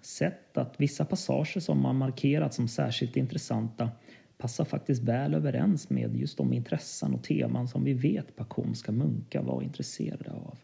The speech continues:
Som exempel kan vi läsa i ett brev skrivet av biskop Ammon i mitten på trehundratalet. Vi kan, eh, i det brevet läsa om det dagliga livet i ett kloster, för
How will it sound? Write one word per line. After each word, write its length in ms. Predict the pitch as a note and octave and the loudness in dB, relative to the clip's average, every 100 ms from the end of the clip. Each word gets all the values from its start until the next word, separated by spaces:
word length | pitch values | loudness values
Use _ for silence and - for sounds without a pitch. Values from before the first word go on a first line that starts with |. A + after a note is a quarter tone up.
| - _ - - - - - - | -20 _ -20 -20 -20 -20 -20 0
Som 140 | C#3+ | 4
exempel 480 | D3 - D3 E3 G3 | 4 4 4 4 0
kan 220 | D#3+ C#3 | 0 2
vi 120 | C3 | 4
läsa 420 | B2+ C#3+ A#2+ - B2 | 4 4 0 0 0
i 120 | A#2+ | 2
ett 140 | A#2+ | 0
brev 460 | A2+ A#2 A#2+ C#3+ E3 - _ - - - | 2 2 2 0 -4 -10 _ -20 -20 -20
skrivet 720 | - - C3+ A#2+ A#2+ A#2 - - | -14 2 4 6 4 0 -6 -6
av 380 | C3+ A2+ G#2+ A2+ | 2 2 4 2
biskop 480 | A2 B2+ - B2+ A#2 | 4 2 2 -4 -4
Ammon 600 | - C3+ C#3 A2 G#2+ A#2 - - | 0 2 4 2 0 -4 -6 -6
i 100 | - | -2
mitten 400 | A2+ A2+ - G2+ | -2 -2 -4 -4
på 80 | - | -4
trehundratalet. 1120 | - C#3 G#2+ G#2+ - - - - A#2+ - - - _ _ _ _ _ _ _ _ _ _ _ - - - - - - - - | -2 0 0 -2 -6 -6 -6 -4 -8 -12 -20 -20 _ _ _ _ _ _ _ _ _ _ _ -20 -20 -20 -20 -20 -20 -20 -2
Vi 100 | A#2+ | 0
kan, 280 | A#2+ C3 C3+ | 4 4 4
eh, 180 | C3 C3 - | 2 2 2
i 100 | B2+ | 6
det 160 | C3 | 6
brevet 360 | C3+ C3 C3 B2+ | 6 6 4 6
läsa 380 | C#3+ C#3 - C3+ | 6 6 4 4
om 140 | C3+ | 6
det 60 | C3+ | 6
dagliga 380 | C#3 C3 B2+ | 8 8 6
livet 440 | B2+ B2 C3 D#3 D3+ | 6 6 4 4 2
i 40 | |
ett 100 | D3 | -2
kloster, 520 | - - - - C#2 A#2 - | 0 -2 -2 -2 0 -2 -4
för 140 | - | -2